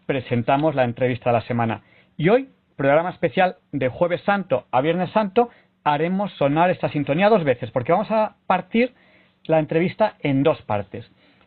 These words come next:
En esta primera parte queremos hablar de reliquias, reliquias relacionadas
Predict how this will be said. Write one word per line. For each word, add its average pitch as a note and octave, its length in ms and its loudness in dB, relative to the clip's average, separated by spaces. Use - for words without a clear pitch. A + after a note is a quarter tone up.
En D3+ 200 4
esta F#3 220 0
primera F3 300 0
parte C4 420 -4
queremos D3+ 320 -2
hablar F#3 440 -2
de C#3+ 500 -2
reliquias, D#3+ 760 -2
reliquias F#3+ 520 -2
relacionadas G3+ 680 0